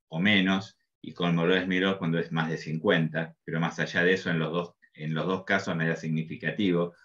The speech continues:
o sea que las, el salario no sigue una distribución normal. El cociente intelectual, en cambio, me dice que sigue una distribución normal. Por lo tanto, yo no sigo, digamos,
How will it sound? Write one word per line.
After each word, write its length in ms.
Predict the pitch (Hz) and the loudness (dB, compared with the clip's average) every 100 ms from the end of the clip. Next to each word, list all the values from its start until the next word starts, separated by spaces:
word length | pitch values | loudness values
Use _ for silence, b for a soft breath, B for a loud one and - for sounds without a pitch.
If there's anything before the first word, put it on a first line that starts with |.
| b | b
o 80 | 76 | -8
sea 180 | - 82 | -2 -2
que 120 | 85 | 2
las, 260 | 82 80 - | 0 0 -4
el 180 | 82 | -10
salario 460 | 78 87 98 98 90 | -2 2 4 4 4
no 440 | 90 101 120 87 | 4 6 4 2
sigue 200 | - 101 | -4 -4
una 120 | 95 85 | 0 -2
distribución 560 | 80 76 73 73 87 | -4 -8 -8 -4 -4
normal. 460 | 85 95 98 82 80 b b b b - | -2 -2 0 -2 -4 b b b b -4
El 240 | 87 90 | 0 0
cociente 580 | - 87 85 110 107 104 | 0 0 0 2 2 2
intelectual, 580 | 98 98 98 92 101 104 | 4 4 4 2 2 2
en 120 | 101 | 2
cambio, 540 | 98 101 104 107 - - | 2 2 4 2 0 -8
me 220 | 82 85 | -4 -2
dice 360 | 85 - 90 | -4 -2 -4
que 120 | 87 82 | -2 -4
sigue 280 | - 98 | 0 2
una 160 | 90 78 | 2 0
distribución 540 | 71 - 69 67 71 | -2 -8 -10 -10 -10
normal. 340 | 71 71 67 62 | -8 -8 -10 -8
Por 100 | 71 | -6
lo 100 | 82 | -2
tanto, 300 | 107 107 104 | 0 2 0
yo 180 | - 107 | 2 2
no 240 | 107 110 | 4 2
sigo, 640 | - 143 135 123 127 127 _ _ _ - | 0 4 6 6 2 0 _ _ _ -2
digamos, 420 | 95 82 80 | 0 0 -4